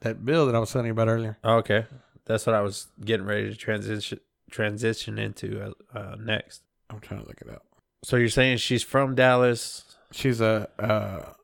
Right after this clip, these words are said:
Speaker 1: Democratic. God damn it. They, they took it down on fucking Facebook.
Speaker 2: She's from Dallas, and she's a state representative from Dallas.
Speaker 1: Yeah.
Speaker 2: Like, represents that county in the state office.
Speaker 1: I guess so.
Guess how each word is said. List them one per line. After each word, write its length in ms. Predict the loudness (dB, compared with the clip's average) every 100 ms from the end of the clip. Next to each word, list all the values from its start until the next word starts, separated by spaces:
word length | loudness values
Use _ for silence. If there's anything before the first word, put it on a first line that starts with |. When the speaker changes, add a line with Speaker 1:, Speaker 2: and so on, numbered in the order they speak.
| _ _ -4
Speaker 1:
Democratic. 760 | 4 4 4 2 4 6 4 -4 _ _ _
God 100 | -18 -18 -20
damn 120 | -20
it. 260 | -20 -20 -18
They, 140 | -16 -16 _ -12
they 60 | -10
took 200 | -8 -10
it 80 | -12
down 160 | -16 -16
on 140 | -20
fucking 300 | -20 -20 -20
Facebook. 500 | -20 -20 -20 -20 -20 _ _ -16
Speaker 2:
She's 280 | -8 -6 0
from 240 | 0 4
Dallas, 480 | 6 6 4 2 -2
and 260 | -6 -6
she's 360 | -8 -4 -2 0
a 300 | 0 -2 -4 -8 -16 _ _
state 340 | -16 0 2 4
representative 720 | 0 -2 -2 0 0 0 0
from 220 | -2 -6
Dallas. 420 | -6 -10 -10 -16 -20 _ -6
Speaker 1:
Yeah. 260 | 0 0 -2 _ _ _ -8
Speaker 2:
Like, 240 | -2 2
represents 520 | 6 6 6 2 0 2
that 220 | 0 2
county 360 | 0 0 0
in 140 | -4 -6
the 80 | -6
state 260 | -4 -2
office. 460 | -4 -8 -12 -16 -20 _ _ -4
Speaker 1:
I 60 | 2
guess 280 | 6 6
so. 380 | 4 0 0 -4